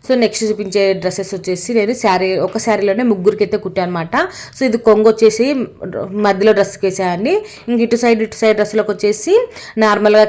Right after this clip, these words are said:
కింద లంగా అది వేసేసాను. ఇంకా పైన బాడీలకు వచ్చేసి అది కూడా నాదే క్లాత్ అండి. కానీ నేను ఇది వచ్చేసి బ్లౌజెస్ కుట్టిన తర్వాత మిగులుతూ ఉంటాయి కదండి, ఆ క్లాత్లోనే నేను ఇట్లా బాడీలకు అయితే వాడానమాట. వీటి ప్రైస్ కూడా <coughs> వన్ థర్టీ, వన్ ఫిఫ్టీ లోపల నుంచి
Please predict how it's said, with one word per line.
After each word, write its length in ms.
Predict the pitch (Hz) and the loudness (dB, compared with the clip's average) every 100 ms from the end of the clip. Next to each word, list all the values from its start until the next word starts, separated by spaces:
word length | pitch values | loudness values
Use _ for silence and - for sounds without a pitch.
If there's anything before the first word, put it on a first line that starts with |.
| 214 | 2
కింద 140 | 196 202 | 0 0
లంగా 220 | 190 185 | 0 -2
అది 80 | 185 185 | 0 -2
వేసేసాను. 580 | 175 180 175 175 185 320 427 - - | -2 -4 -6 -6 -2 -2 -4 -10 -6
ఇంకా 120 | 254 262 | -4 0
పైన 180 | 240 247 220 | 2 4 4
బాడీలకు 300 | 214 226 226 | 4 4 0
వచ్చేసి 220 | 220 208 233 | -2 0 0
అది 120 | 190 | 4
కూడా 80 | 220 220 | 4 4
నాదే 200 | 190 196 202 | 0 -2 0
క్లాత్ 240 | 185 185 185 | -2 -2 -4
అండి. 200 | 196 262 220 | -2 -2 -2
కానీ 160 | 202 240 | 0 2
నేను 240 | 220 208 294 453 - - - 240 | 2 2 2 0 -2 -14 -4 0
ఇది 180 | 208 233 | 6 6
వచ్చేసి 300 | 220 233 233 233 | 6 2 0 2
బ్లౌజెస్ 340 | 214 208 233 247 226 | 4 4 2 2 0
కుట్టిన 240 | 214 226 220 | 0 0 4
తర్వాత 180 | 208 214 208 | 4 2 0
మిగులుతూ 260 | 196 196 202 | -2 -2 -2
ఉంటాయి 200 | 190 185 | 0 0
కదండి, 300 | 180 175 190 339 - - 208 | 0 -2 -2 -4 -6 -8 -4
ఆ 40 | 214 | 2
క్లాత్లోనే 460 | 220 214 220 220 269 | 4 4 4 4 2
నేను 160 | 233 254 285 _ _ - | 2 0 -4 _ _ -2
ఇట్లా 140 | 208 180 | 0 2
బాడీలకు 300 | 220 220 214 | 4 4 2
అయితే 120 | 190 202 | 0 0
వాడానమాట. 640 | 185 185 185 185 175 170 190 330 453 - _ _ _ _ _ - 233 | 2 2 0 -2 -4 -4 0 0 0 -10 _ _ _ _ _ 0 2
వీటి 160 | 233 - | 2 2
ప్రైస్ 240 | 220 202 202 | 2 4 2
కూడా 160 | 226 415 440 - - - - - _ _ | 4 2 0 -10 -20 -20 -20 -20 _ _
<coughs> 340 | 339 262 233 196 | 2 2 0 2
వన్ 140 | 220 226 | 2 2
థర్టీ, 200 | 220 185 185 | 0 0 -4
వన్ 120 | 202 208 | -4 -4
ఫిఫ్టీ 200 | 214 - | -10 -2
లోపల 220 | 208 208 202 | 0 0 -6
నుంచి 240 | 202 196 | -8 -4